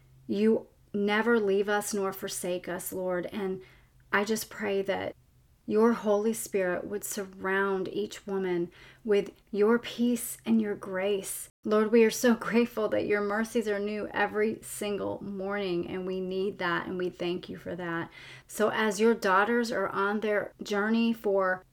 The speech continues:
good health in their mind, body, and soul, I just pray that you would surround them and that they would feel your presence.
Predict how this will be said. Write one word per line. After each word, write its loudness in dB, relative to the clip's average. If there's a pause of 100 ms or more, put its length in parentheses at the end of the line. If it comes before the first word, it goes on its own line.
(120)
good 8
health 2 (400)
in 4
their 2
mind, 0
body, 0
and -4
soul, 0
I 0
just -4
pray -4
that -2
you -2
would -4
surround -4
them -6 (480)
and 2
that -2
they 2
would -4
feel 2
your 2
presence. -8